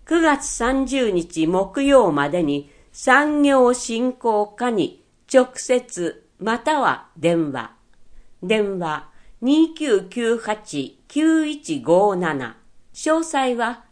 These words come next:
市ホームページをご覧ください。農商工連携で検索。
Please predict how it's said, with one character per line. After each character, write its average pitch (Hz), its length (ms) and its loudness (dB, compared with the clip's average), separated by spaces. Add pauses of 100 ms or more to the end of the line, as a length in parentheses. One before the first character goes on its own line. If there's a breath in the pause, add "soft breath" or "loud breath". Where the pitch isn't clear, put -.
(140)
市 320 380 -2
ホ 254 320 2
ー - 20 -2
ム 233 140 -8
ペ 202 300 0
ー 135 60 -8
ジ 135 160 -6
を 170 320 -4
ご 165 120 0
覧 170 240 -2
く 156 160 -12
だ 147 160 -8
さ 139 220 -10
い。 - 120 -16 (1120)
農 285 380 4
商 285 320 -2
工 131 320 -4
連 180 360 -4
携 151 240 -4
で 190 140 -4
検 151 320 -6
索。 - 460 -18